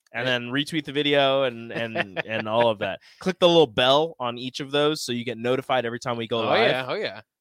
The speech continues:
Speaker 1: So every time we go live, every different show, you'll be like, "Oh, hey, let me go watch that real quick."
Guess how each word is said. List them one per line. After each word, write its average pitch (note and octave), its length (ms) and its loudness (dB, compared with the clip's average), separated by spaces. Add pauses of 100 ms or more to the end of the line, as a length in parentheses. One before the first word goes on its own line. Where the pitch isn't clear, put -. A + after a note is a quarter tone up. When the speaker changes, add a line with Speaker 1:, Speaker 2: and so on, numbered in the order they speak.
Speaker 1:
So - 140 -10
every A#2 120 -4
time A#2 200 -4
we A#2 80 -4
go A2 140 -4
live, A2+ 240 0
every A2 200 -6
different C3 320 -6
show, C3 240 -2
you'll G2+ 140 -8
be A2 60 -6
like, A#2 160 -4
"Oh, B3 160 -2
hey, F#3+ 300 -4 (220)
let A3 60 -20
me A3+ 80 -16
go G#3+ 80 -6
watch G3+ 220 -4
that F#3+ 180 -4
real G#2+ 140 -6
quick." F2 200 -16